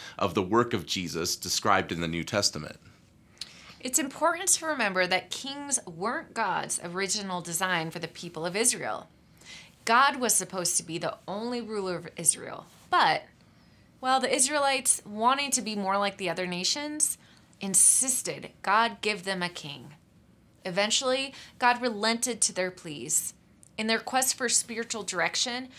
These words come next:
Speaker 2: what followed was centuries of confusing power for justice and confusing influence for wisdom. Something we may be able to relate to even today.
Speaker 1: Yeah.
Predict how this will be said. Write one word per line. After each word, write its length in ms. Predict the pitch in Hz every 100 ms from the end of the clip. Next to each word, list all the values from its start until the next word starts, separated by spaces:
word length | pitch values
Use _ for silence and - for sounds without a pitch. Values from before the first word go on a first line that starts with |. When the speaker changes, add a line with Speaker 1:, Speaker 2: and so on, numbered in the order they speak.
| - -
Speaker 2:
what 200 | 247 -
followed 500 | - 226 247 269 254
was 160 | 214 190
centuries 840 | - - 262 254 254 277 277 262
of 180 | - -
confusing 840 | 190 165 - 196 208 269 294 277
power 380 | 254 214 180 175
for 160 | -
justice 640 | 170 131 139 - - - - - - - - - -
and 520 | 202 226 190 180 - - _
confusing 600 | - 202 - 240 262 208 -
influence 480 | 196 226 185 160 -
for 160 | -
wisdom. 600 | 156 165 - - 156 175 - _ - - - - -
Something 580 | - - 269 277 269 226
we 160 | 214 214
may 260 | 190 202
be 160 | 190 202
able 220 | 190 185
to 260 | 180 214 190
relate 340 | 185 202 285
to 200 | - - -
even 240 | 185 185 190
today. 440 | 165 190 - 147 -
Speaker 1:
Yeah. 320 | - 101 98